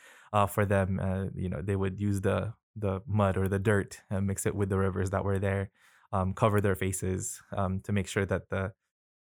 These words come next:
the Japanese soldiers at the time did not, you know, s-, find any of them too fair, you know, otherwise that, that would have, uh, deadly consequences. And so it, it was always a place of refuge. And I think now it was like, okay, other than a place of refuge <laughs> from trauma, from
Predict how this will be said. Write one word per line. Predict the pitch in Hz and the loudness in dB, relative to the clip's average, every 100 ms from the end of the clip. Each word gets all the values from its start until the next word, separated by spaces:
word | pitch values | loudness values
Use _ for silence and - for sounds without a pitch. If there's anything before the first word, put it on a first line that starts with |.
| - | -4
the | 104 95 | 0 0
Japanese | 92 98 104 98 | 0 -2 0 0
soldiers | 101 98 98 | 0 0 0
at | 98 | 0
the | 95 | -2
time | - 95 95 | -2 -2 0
did | 98 98 | -2 0
not, | 92 95 110 | 0 0 -2
you | 98 | -2
know, | 95 101 _ - | -2 -4 _ -16
s-, | 131 - | -16 0
find | 107 101 101 | 2 4 4
any | 101 | 2
of | 95 | 2
them | 92 | 0
too | - | 0
fair, | 107 101 92 98 _ - | 2 4 2 -2 _ -8
you | 104 | -2
know, | 95 | 0
otherwise | 92 98 98 95 - - - | 2 2 2 0 -4 -12 -6
that, | 98 - | -6 -6
that | 101 92 | -4 -2
would | 95 | 0
have, | 90 92 _ - - _ - | -2 -4 _ -20 -20 _ -4
uh, | 90 69 | -2 0
deadly | 104 95 92 | 0 0 0
consequences. | 92 95 90 - 92 - 92 | 0 -2 -4 -6 -6 -4 -4
And | 95 92 | -2 0
so | 98 95 - _ _ _ _ - | 0 0 -4 _ _ _ _ 0
it, | 131 - | 2 4
it | 131 | 4
was | 123 | 6
always | 120 131 127 | 6 4 2
a | |
place | - - 104 104 | -2 -2 0 2
of | 95 | 0
refuge. | 92 - 92 - | -2 -2 -4 0
And | 107 | 2
I | |
think | 107 110 | 2 2
now | 107 107 104 | 4 4 4
it | |
was | 104 | 2
like, | 101 | 0
okay, | 131 123 101 - - - - - | 0 2 0 -2 -14 -20 -20 0
other | 131 131 | 4 6
than | 135 127 | 6 4
a | |
place | - 127 | 4 4
of | 113 | 4
refuge | 104 - 104 101 | 4 2 0 0
<laughs> | - | 6
from | 135 127 | 8 8
trauma, | - 123 113 110 | 8 6 6 6
from | - | 6